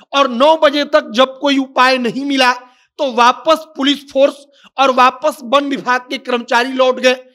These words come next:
और इसके बाद वहां पर पूरे के पूरे के गांव में एक प्रकार का आप कहिए कि वहां पर मेला लगा है कि लोग वहां पर कुआं में देखने आते हैं कि कैसे कोई अजगर सांप,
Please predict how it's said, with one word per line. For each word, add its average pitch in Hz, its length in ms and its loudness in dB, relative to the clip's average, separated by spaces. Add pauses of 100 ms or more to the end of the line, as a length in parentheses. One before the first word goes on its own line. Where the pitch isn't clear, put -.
(300)
और 285 120 2
इसके 277 260 -6
बाद 285 240 4
वहां 277 220 0
पर 285 220 -2 (420)
पूरे 339 240 -2
के 330 200 -4
पूरे 294 360 -6
के 285 240 -4
गांव 240 340 2
में 233 180 -4
एक - 720 -12
प्रकार 269 380 -2
का 269 240 0 (400)
आप 262 200 -6
कहिए 262 300 -4
कि 302 120 -12
वहां 277 180 -2
पर 277 160 0
मेला 254 400 0
लगा 269 280 2
है 254 80 0 (440)
कि 285 100 0
लोग 285 240 0
वहां 269 180 4
पर 285 180 0
कुआं 269 380 0
में 262 160 0
देखने 226 380 -6
आते 269 300 0
हैं 254 120 -2 (400)
कि 302 80 -6
कैसे 269 420 0
कोई 294 280 -2 (160)
अजगर 254 380 2
सांप, 254 420 0